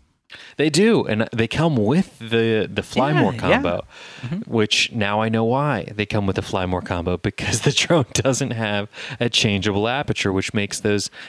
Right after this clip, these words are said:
Speaker 1: N D filters a necessity versus just a cool, uh, add-on thing. Because those of you out there who shoot video know that you're supposed to always attempt to shoot double your shutter speed,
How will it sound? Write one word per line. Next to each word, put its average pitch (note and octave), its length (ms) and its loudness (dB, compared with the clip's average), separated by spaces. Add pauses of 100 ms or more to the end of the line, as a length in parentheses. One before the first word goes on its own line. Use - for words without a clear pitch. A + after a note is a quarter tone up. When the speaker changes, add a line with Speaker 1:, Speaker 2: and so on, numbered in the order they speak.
Speaker 1:
N A2 140 -2
D A2+ 160 0
filters G2 580 0 (240)
a F#2+ 300 -2
necessity G2 760 -2
versus F#2 380 0
just - 240 -2
a G2+ 60 -6
cool, G2+ 640 -2
uh, F#2 300 -4
add-on F#2+ 440 -4
thing. - 240 -10 (960)
Because F#2 340 -4
those G2 260 0
of F#2+ 120 -4
you F#2+ 300 0
out F#2+ 220 -2
there G2 140 0
who F#2+ 100 -4
shoot F#2 280 -2
video B2+ 420 -2
know G2 320 -2
that G2 180 -8
you're G2 100 -6
supposed - 300 -6
to - 100 -4
always F#2 460 -4 (100)
attempt - 460 -8
to - 80 0
shoot F#2+ 440 -2 (500)
double F#2+ 480 0 (380)
your G2 140 -2
shutter C#3+ 360 2
speed, F#2 500 -4